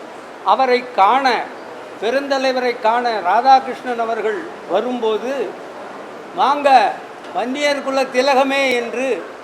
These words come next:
அவரே போற்றி அழைத்த அந்த மனிதர் கடைசி வரை ஸ்தாபன காங்கிரஸை உயிர்ப்புடன் வைத்திருந்தார்.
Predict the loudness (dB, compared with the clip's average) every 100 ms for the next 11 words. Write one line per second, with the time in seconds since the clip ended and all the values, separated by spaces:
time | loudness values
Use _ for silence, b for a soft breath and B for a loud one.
0 | -16 -6 -2 0 2 4 4 4 4 4
1 | 2 0 2 4 2 -2 0 2 2 -2
2 | -2 -4 -8 -6 -4 -2 -2 -2 -2 -12
3 | -14 -14 -16 -2 0 2 2 0 -4 0
4 | 2 0 -4 0 4 4 4 -2 0 0
5 | -2 -6 -6 -6 -6 -8 -6 -6 -4 0
6 | 0 0 -4 -2 -4 -2 -4 -4